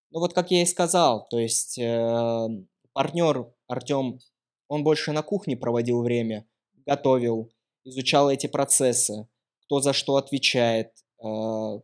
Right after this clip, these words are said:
кто как двигается на кухне, а, соблюдение пропорций, там какие-то технологичные ка-, технологические карты, э, способы приготовления и так далее. То есть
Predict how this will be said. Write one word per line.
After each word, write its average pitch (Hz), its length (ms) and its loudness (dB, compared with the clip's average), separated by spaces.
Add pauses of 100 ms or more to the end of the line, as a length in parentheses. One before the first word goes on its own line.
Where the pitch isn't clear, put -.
кто - 240 4
как 139 260 0
двигается 143 580 2
на 123 140 -2
кухне, 113 680 -12 (460)
а, 110 380 -2
соблюдение 139 600 0
пропорций, 123 920 0
там 117 160 -8
какие-то 135 800 -4 (460)
технологичные 151 760 0
ка-, 127 420 0
технологические 143 680 -4
карты, 123 680 0 (540)
э, 107 160 -8
способы 139 580 -2
приготовления 123 640 -2
и 127 40 -4
так 135 180 -4
далее. 127 260 2
То 117 120 -4
есть - 320 -4